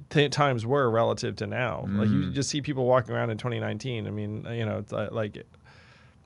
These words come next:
Speaker 1: it, there's a very, very sharp difference between twenty twenty-one and twenty nineteen.
Speaker 2: Yeah.
Speaker 1: And the, the pain is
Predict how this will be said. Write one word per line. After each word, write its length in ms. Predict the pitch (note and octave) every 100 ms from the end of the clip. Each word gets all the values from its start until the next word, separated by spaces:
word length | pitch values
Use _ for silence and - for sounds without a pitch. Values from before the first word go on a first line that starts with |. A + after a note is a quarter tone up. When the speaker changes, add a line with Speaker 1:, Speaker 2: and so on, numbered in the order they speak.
| - - -
Speaker 1:
it, 280 | A#2+ C3 C3+
there's 220 | D3 E3+
a 300 | C3 A2 G#2+
very, 260 | G#2+ B2+ B2
very 180 | B2 A2
sharp 200 | C3 G#2+
difference 360 | C3 C3 G2
between 200 | - G#2
twenty 220 | G2+ A2 G2+
twenty-one 340 | A2 G#2 G2+
and 120 | G2
twenty 180 | G#2+ G#2+
nineteen. 540 | G2+ G2 G2 A2+ G2+ -
Speaker 2:
Yeah. 200 | G#2+ F3 - - - _ -
Speaker 1:
And 480 | B2+ B2 A#2 G#2+ - _ _ _ _ C3+
the, 240 | B2+ B2+
the 120 | B2
pain 420 | A#2+ F3 F3 E3
is 460 | C3 A#2 G#2 - -